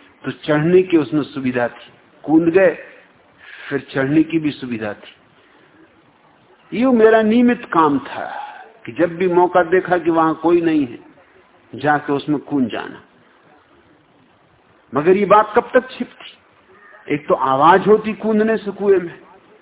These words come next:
एक दिन साहबदास आ गए, उन्होंने मुझे पकड़ लिया, मैं कुएं में अंदर ही था।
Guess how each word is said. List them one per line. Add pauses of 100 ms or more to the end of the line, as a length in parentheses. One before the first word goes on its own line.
(960)
एक
दिन
साहबदास
आ
गए, (1080)
उन्होंने
मुझे
पकड़
लिया, (440)
मैं
कुएं
में
अंदर
ही
था।